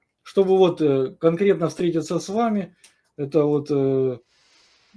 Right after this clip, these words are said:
и такой же дедушка есть из Одессы, киевский режим,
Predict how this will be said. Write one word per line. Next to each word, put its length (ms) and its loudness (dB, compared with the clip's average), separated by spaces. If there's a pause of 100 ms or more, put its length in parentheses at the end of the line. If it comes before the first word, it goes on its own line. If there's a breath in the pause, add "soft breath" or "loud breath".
(120)
и 640 -4
такой 260 2
же 120 -2
дедушка 420 0
есть 260 -2
из 140 -4
Одессы, 420 0
киевский 500 -4
режим, 600 0